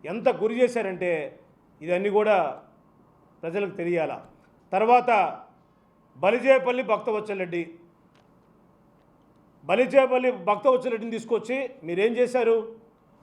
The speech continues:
ఒంగోలు పక్కనటువంటి చీమకుర్తి గ్రానైట్ క్వారీల్లో దాదాపు చిన్న పెద్ద ముప్పై రెండు క్వారీలు ఉన్నాయి.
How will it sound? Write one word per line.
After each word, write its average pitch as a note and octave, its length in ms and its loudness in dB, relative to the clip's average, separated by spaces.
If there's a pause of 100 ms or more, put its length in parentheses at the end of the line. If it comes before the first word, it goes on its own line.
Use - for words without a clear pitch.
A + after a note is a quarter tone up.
(220)
ఒంగోలు B3 560 6 (360)
పక్కనటువంటి A3 680 -4
చీమకుర్తి A#3 880 -4 (280)
గ్రానైట్ A#3+ 440 0
క్వారీల్లో A3 460 2 (1500)
దాదాపు B3 480 4 (600)
చిన్న B3+ 240 2
పెద్ద A#3 280 -2 (920)
ముప్పై G#3 380 2
రెండు A#3 160 0
క్వారీలు A3+ 360 2
ఉన్నాయి. F#3+ 240 -2